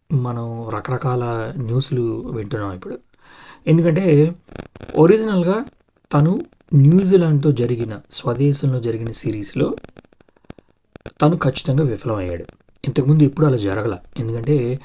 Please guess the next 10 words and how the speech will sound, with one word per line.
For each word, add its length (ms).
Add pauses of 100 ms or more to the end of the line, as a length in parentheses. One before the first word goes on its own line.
(400)
మనం 580
న్యూజిలాండ్తో 640
జరిగిన 320
సిరీస్లోనే 680
మొదటిసారి 600
టెస్ట్ 300
సిరీస్ 240
దారుణంగా 540
ఓడిపోయాం 380 (380)
చాలా 320